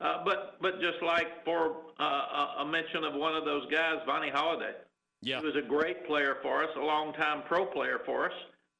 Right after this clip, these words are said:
Speaker 1: and he was from South Carolina. Um, but he was a, a, a great defensive lineman at that time, and,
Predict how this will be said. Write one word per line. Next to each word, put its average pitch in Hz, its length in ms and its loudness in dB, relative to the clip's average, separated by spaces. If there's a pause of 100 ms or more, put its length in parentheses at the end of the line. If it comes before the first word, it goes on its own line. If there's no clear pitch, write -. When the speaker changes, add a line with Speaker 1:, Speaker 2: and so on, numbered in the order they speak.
Speaker 1:
and 135 140 -2
he 147 100 2
was 160 160 2
from 156 180 -6
South 156 300 2
Carolina. 160 460 2 (680)
Um, 123 380 -2 (280)
but 135 200 0
he 151 100 2
was 147 200 2
a, 127 420 -2 (180)
a, 131 260 -2
a 123 40 -8
great 147 420 2
defensive 151 600 0
lineman 151 420 0
at 147 160 -4
that 156 260 0
time, 156 360 0
and, 131 220 -6